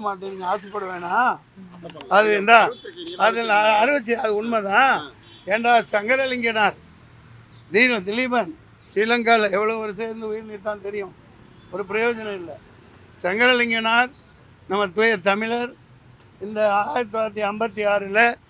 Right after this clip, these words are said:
Speaker 1: எழுபத்தி அஞ்சு நாள் பச்சை தண்ணி கொடுக்காம உண்ணாவிரதம் இருந்து எழுபத்தி ஆறாவது நாள் உயிர் விட்டார். அதனால தான் இந்த தமிழ்நாடுன்னு பேர் வச்சாங்க. மெட்ராஸ் ஸ்டேட்டுன்னு இருந்ததுக்கு தமிழ்நாடுன்னு இந்த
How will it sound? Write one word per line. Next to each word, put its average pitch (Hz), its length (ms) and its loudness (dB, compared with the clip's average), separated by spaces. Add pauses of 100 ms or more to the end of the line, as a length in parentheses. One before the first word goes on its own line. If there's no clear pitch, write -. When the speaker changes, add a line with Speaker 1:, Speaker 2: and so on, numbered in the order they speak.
(460)
Speaker 1:
எழுபத்தி 262 580 2 (100)
அஞ்சு 226 300 2
நாள் 254 240 6 (840)
பச்சை 196 280 -2 (140)
தண்ணி 220 240 -4
கொடுக்காம 220 580 -4
உண்ணாவிரதம் 214 600 -2
இருந்து 202 300 -4 (600)
எழுபத்தி 214 460 -2
ஆறாவது 220 440 4
நாள் 226 240 0
உயிர் 208 220 -2
விட்டார். 170 340 -8 (460)
அதனால 214 300 4 (120)
தான் 254 180 8
இந்த 233 140 2 (140)
தமிழ்நாடுன்னு 226 720 -2 (100)
பேர் 214 240 -4
வச்சாங்க. 190 380 -8 (920)
மெட்ராஸ் 220 460 6
ஸ்டேட்டுன்னு 240 560 2
இருந்ததுக்கு 208 500 2 (640)
தமிழ்நாடுன்னு 247 920 4
இந்த 233 100 -2